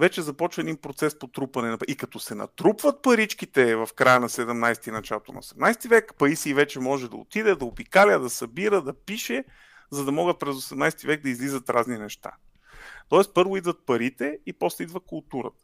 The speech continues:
И в Османската империя парите са във властта, те не са в селяните. Нали, във Франция Ренесанса и в Англия, и в Италия, и в Германия не са го правили Джо, а, Джо, Джак и Джими, нали, в, а, кръчмата в, а, Ланкашир.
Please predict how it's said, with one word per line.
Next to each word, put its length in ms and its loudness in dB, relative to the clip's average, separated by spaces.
И 100 -4
в 140 -6
Османската 520 -6
империя 440 -2
парите 340 -2
са 160 -8
във 220 -12
властта, 460 -2
те 100 -4
не 80 -4
са 180 -4
в 140 -4
селяните. 680 0
Нали, 140 0
във 140 4
Франция 520 6
Ренесанса 760 4
и 80 0
в 220 -6
Англия, 380 2
и 60 -2
в 200 -8
Италия, 420 6
и 40 2
в 140 -4
Германия 520 0
не 80 -6
са 160 -6
го 100 -10
правили 380 4
Джо, 260 2
а, 80 2
Джо, 380 4
Джак 280 8
и 60 -6
Джими, 360 6
нали, 300 -6
в, 140 -8
а, 120 2
кръчмата 640 0
в, 200 0
а, 60 4
Ланкашир. 800 4